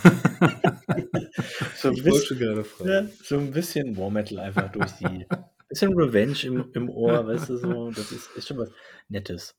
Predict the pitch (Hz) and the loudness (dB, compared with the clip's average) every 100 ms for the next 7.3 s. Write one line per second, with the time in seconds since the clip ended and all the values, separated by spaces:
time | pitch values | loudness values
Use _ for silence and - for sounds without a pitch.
0 | - - 139 160 - 147 156 185 180 165 | -20 -12 -10 -8 -6 -6 -4 -4 -4 -2
1 | 131 110 - 95 85 - _ - 98 82 | -2 -2 -4 -10 -12 -14 _ -6 -4 -4
2 | - _ 98 95 85 82 - 87 65 85 | -6 _ -4 -4 -8 -10 -8 -6 -6 -6
3 | 101 117 98 73 85 - 98 117 98 - | -8 -6 -8 -8 -10 -8 -8 -8 -10 -18
4 | _ _ _ _ _ _ _ _ _ - | _ _ _ _ _ _ _ _ _ -10
5 | 113 101 107 110 - 98 87 92 98 117 | -8 -4 -2 -2 -2 -4 -2 -2 0 -2
6 | 117 - 87 87 - 90 87 87 95 - | -2 -4 -4 -4 -6 -8 -8 -8 -8 -4
7 | 104 - | -4 -4